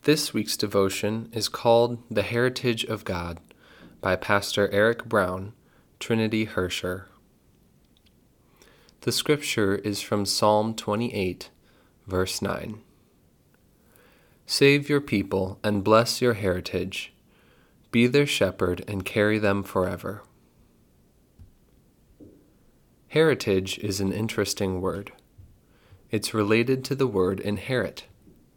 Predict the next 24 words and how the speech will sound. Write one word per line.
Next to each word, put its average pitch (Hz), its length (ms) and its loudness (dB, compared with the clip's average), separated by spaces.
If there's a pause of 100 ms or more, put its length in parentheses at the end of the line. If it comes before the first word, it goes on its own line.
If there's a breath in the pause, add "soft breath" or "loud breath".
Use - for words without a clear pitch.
(420 soft breath)
The 101 100 -4
heritage 95 680 -2
would 95 140 -2
be 98 120 -2
the 95 140 -2
thing 95 520 -4
that 98 140 0
is 95 160 0
inherited. 95 640 -6 (1800 soft breath)
A 123 80 4
heritage 120 800 0
is 101 120 -4
a 104 60 -2
family 135 560 -2
heirloom 98 480 -2 (440 soft breath)
that 107 120 2
is 110 160 0
valued 123 560 2
still - 580 0 (220)
year 104 540 -2
after - 280 -6
year 95 480 -2
after 101 320 -10
year. 101 440 -8